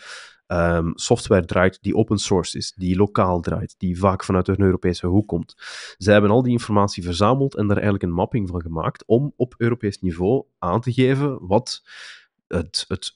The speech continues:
digitaal soevereiniteitsniveau is van dat land. Om, om aan te geven van, kijk, bijvoorbeeld Duitsland, als je gaat kijken naar die map, is een land dat, ehm, een hoog soevereiniteitsniveau heeft. Daar zijn heel veel servers te vinden die draaien eh,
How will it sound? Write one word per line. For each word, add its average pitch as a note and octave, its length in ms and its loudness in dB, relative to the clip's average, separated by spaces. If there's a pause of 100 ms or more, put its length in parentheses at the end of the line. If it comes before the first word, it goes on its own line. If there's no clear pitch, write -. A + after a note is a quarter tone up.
(160)
digitaal A#2+ 500 0
soevereiniteitsniveau F#2+ 1040 2
is - 200 -4
van E2+ 360 0
dat E2 200 -6
land. E2+ 380 -4 (180)
Om, F2 240 -8
om E2+ 180 -4
aan F#2 180 0
te F#2+ 120 -4
geven F#2 200 2
van, F2 160 -2
kijk, - 400 -2
bijvoorbeeld E2 500 -2
Duitsland, G#2 400 2
als G#2 120 -4
je G#2 80 -2
gaat F2+ 160 -2
kijken F2+ 300 -2
naar E2 160 -4
die E2 140 -6
map, A#2+ 220 0 (640)
is - 420 2
een F#2 140 2
land F2+ 400 0
dat, - 460 0
ehm, E2 420 0 (480)
een F2+ 140 0
hoog F#2 540 4 (200)
soevereiniteitsniveau E2+ 1040 0
heeft. D#2+ 220 -6
Daar E2+ 280 2
zijn E2 160 0
heel F#2 200 4
veel A#2+ 120 6
servers A#2 400 2
te G#2+ 120 0
vinden G#2 360 2 (340)
die E2+ 340 -2
draaien F#2 560 4 (280)
eh, F#2 120 2